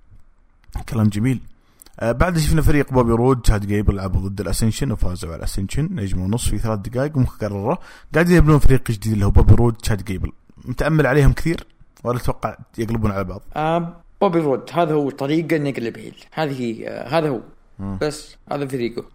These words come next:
Speaker 1: الناس للحين ما متحمسة مع الفريق، فممكن لو الناس بدأت تتحمس وقلب بوبي رود بتكون حلوة.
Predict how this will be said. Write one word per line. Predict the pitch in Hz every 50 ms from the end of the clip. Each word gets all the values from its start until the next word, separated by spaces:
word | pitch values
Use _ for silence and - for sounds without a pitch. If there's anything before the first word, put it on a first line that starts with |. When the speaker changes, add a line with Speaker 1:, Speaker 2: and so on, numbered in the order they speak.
| _ _ _ - _ - - - -
Speaker 1:
الناس | 110 151 175 170 - 165
للحين | 180 170 175 151
ما | 143 156
متحمسة | 160 143 - - 131 120 - 107
مع | 95 90 90
الفريق، | 98 95 - - 95 85 - -
فممكن | - 104 113 143 147 - - 139
لو | 131 127 131
الناس | 143 156 143 123 127
بدأت | 139 147 139 127
تتحمس | - - - 147 135 117 110 - -
وقلب | 110 110 135 135 127 - - - - -
بوبي | 127 131 127 127 123 127
رود | 139 160 170 143 110
بتكون | - - - - 107
حلوة. | - - - -